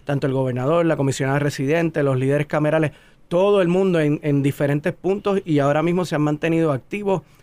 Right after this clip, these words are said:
en favor de empujar estos principios. La administración de Biden tiene como bandera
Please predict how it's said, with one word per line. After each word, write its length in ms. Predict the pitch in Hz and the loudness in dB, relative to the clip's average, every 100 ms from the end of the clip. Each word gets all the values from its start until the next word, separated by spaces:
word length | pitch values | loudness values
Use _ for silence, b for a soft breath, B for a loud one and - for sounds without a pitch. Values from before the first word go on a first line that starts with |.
| b | b
en 140 | 160 143 | -4 -2
favor 300 | 196 143 175 | 0 0 2
de 200 | 180 - | 0 -2
empujar 540 | 156 147 127 131 147 190 | -2 -2 0 -2 0 -2
estos 200 | 190 147 | -4 -4
principios. 520 | 165 160 123 135 160 B B B B | -4 -4 -4 -6 -8 B B B B
La 120 | 165 | -2
administración 640 | 151 147 147 147 143 147 | 0 2 0 0 -2 0
de 100 | 160 | 0
Biden 500 | 160 180 214 180 165 | 2 2 2 0 0
tiene 280 | 156 143 156 | 0 -2 0
como 240 | 180 170 170 | 0 0 2
bandera 600 | 151 131 160 185 131 | 2 2 2 2 0